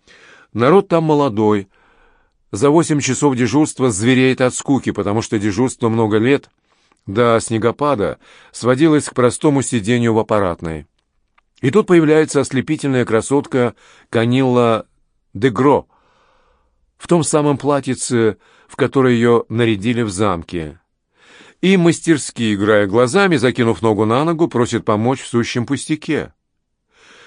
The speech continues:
Дежурный наверняка соловьем разливался. Судя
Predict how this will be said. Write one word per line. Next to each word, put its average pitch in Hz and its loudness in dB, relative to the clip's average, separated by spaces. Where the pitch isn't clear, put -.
Дежурный 131 4
наверняка 120 2
соловьем 123 2
разливался. 95 -2
Судя 143 4